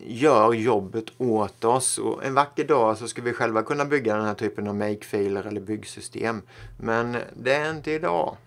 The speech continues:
Det är inte detta året. Så vi får vänta lite med det där.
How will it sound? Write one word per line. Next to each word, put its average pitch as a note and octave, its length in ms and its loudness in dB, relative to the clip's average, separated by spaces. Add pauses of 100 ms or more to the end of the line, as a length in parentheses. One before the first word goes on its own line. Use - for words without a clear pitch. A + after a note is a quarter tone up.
(1000)
Det A#2 100 -6
är B2+ 100 -2
inte C3+ 160 -6
detta C3+ 300 -4
året. - 500 -8
Så C3+ 320 -4
vi C#3 120 0
får D3 180 0
vänta D3+ 320 0
lite C3+ 300 -2
med - 120 -12
det - 80 -16
där. - 220 -18